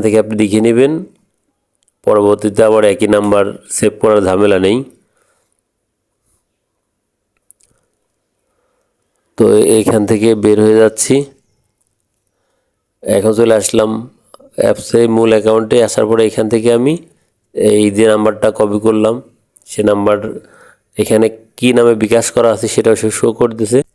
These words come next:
তো এখানে অ্যামাউন্টটা আমি এখন বসাই দেব। আমি সেলফিন থেকে টাকাটা দেব, যদি সেলফিনে না থাকতো অ্যাকাউন্ট থেকে দিতাম ব্যাংক অ্যাকাউন্ট,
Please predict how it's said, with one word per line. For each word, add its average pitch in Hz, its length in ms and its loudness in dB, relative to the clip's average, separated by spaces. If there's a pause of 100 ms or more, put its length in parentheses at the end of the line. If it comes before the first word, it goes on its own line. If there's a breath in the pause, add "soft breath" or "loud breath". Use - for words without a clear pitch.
(120)
তো 120 60 0 (140)
এখানে 113 220 0
অ্যামাউন্টটা 110 480 0
আমি 113 100 4
এখন 107 220 2
বসাই 104 280 2
দেব। 110 180 0 (1600)
আমি 113 120 2
সেলফিন 123 420 0
থেকে 127 240 0
টাকাটা 113 340 2 (100)
দেব, 110 120 2 (920)
যদি 107 300 0
সেলফিনে 117 420 0
না 120 160 2
থাকতো 110 260 -2
অ্যাকাউন্ট 113 380 0
থেকে 120 180 2
দিতাম 117 300 -2
ব্যাংক 110 220 0
অ্যাকাউন্ট, 120 540 -2